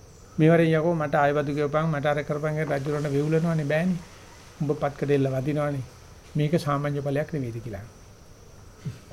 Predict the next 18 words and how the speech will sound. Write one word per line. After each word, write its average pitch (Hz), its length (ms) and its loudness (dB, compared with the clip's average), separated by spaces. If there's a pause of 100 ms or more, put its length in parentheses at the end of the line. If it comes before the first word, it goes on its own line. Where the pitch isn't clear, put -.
(560)
මේ 127 200 2
මිනිස්සයා 123 500 0
තමන්ගේ 131 400 -2
තිබුණ 131 280 -4
මේ 127 180 -4
ගිහි 117 220 -4
ගිය 123 160 -2
අතහැරලා, 139 500 -2 (160)
අමුදරුව 135 460 -4
අතහැරලා 139 480 0
පැවිදි 135 340 -4
වීම 127 220 0
නිසා 139 340 2 (480)
මේ 277 180 2
බුදුහාමුදුරුවෝ 226 520 2
නිකන් 240 300 2
දෙන්නේ 320 240 2
පැවිද්ද. 117 300 -2